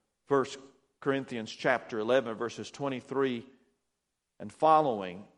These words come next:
that there is a very sobering warning there,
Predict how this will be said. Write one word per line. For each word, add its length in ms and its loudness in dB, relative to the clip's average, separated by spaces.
that 220 -4
there 160 4
is 160 -6
a 160 -6
very 240 0
sobering 840 0
warning 460 2
there, 340 -6